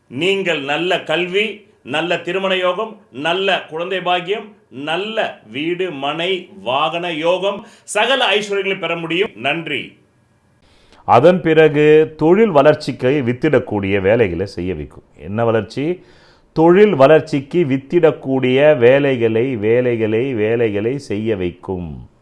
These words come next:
அந்த தொழில் வளர்ச்சிக்கு வித்திடக்கூடிய வேலைகளை செய்ய வைக்கும்.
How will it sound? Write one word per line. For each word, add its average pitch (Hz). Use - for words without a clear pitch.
அந்த 139
தொழில் 143
வளர்ச்சிக்கு 117
வித்திடக்கூடிய 110
வேலைகளை 95
செய்ய 82
வைக்கும். -